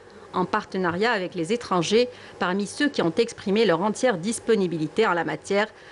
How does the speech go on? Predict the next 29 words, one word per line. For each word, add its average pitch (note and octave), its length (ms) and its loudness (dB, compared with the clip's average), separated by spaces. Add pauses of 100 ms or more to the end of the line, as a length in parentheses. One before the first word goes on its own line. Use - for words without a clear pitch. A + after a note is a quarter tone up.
(120)
notamment G3+ 540 2
des G3+ 180 2
pays F#3+ 280 0
de D#3+ 100 0
la F3 120 4
Méditerranée. E3+ 680 -2 (720)
Le B3+ 80 6
président G#3+ 540 0
Tebboune F3+ 560 0
a G3 100 2
ordonné G3+ 580 4
au G3+ 120 2
ministre A3+ 560 4
de F#3 80 2
l'Industrie F3 500 2
de G3+ 80 4
séparer G3 580 -2 (120)
urgemment A#3 500 2
dans D#4 100 0
les G#3 120 -2
cahiers G#3+ 280 0
des F#3 140 2
charges G3+ 460 0 (260)
les F#3 140 0
appareils D#3 440 -2 (140)
électroménagers A3+ 1080 2
et G#3+ 80 0
les G3 200 0
appareils F3 440 -2